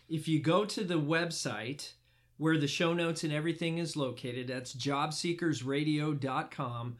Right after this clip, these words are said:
forward slash zero four nine. You'll see a box there that you can click on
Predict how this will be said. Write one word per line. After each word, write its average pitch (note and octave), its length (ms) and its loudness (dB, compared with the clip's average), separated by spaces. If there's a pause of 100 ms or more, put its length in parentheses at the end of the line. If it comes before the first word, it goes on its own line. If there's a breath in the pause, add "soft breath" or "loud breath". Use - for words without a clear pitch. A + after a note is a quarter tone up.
(260 soft breath)
forward D3 640 2
slash C3+ 560 -2
zero D#3+ 680 2 (320 soft breath)
four E3 480 4 (200)
nine. C3 680 -2
You'll D3 160 0
see F3 340 0
a D#3 80 4
box C#3+ 420 0
there D3+ 240 2
that C#3+ 180 -2
you C#3+ 120 0
can C#3 160 -4
click D3+ 320 -6
on C3+ 260 -4